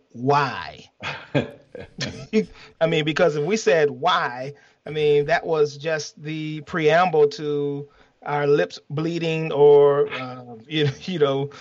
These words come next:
uh, a slap in the mouth, whatever it took, you know. But this generation, you actually have to be comfortable. As a matter of fact, you have to look forward to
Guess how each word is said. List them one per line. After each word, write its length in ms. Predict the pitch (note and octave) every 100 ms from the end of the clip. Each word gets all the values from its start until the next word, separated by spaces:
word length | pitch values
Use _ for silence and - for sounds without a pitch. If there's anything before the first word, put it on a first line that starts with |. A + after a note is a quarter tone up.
| - -
uh, 200 | D3 C#3+
a 140 | C#3+ C#3
slap 400 | - E3 E3+ -
in 100 | E3
the 80 | D#3
mouth, 320 | D#3+ D#3+ D#3+
whatever 340 | E3 G#3 G#3+
it 140 | F#3+ F3
took, 280 | A3 D3
you 100 | D#3+
know. 180 | D3+ D3+
But 300 | D3 D3 B2
this 220 | D#3 B3+ G#3+
generation, 800 | F3 A3 G3+ G3+ A3 - D3+ E3 _ _ _ D#3+
you 180 | C4
actually 400 | C#4+ A3+ B3 A#3+
have 280 | G#3 G#3 A3
to 80 | G#3+
be 140 | G3 G3
comfortable. 720 | - F#3+ A3 - D3+ D3+ D3+ - -
As 500 | - F#3 F3+ - D#3+
a 40 | F3
matter 140 | F#3
of 60 | G3+
fact, 140 | G3+
you 60 | A3+
have 100 | A3
to 80 |
look 220 | F3 A3 A3
forward 480 | - B3+ C4 E3 -
to 360 | F3 D#3+ D#3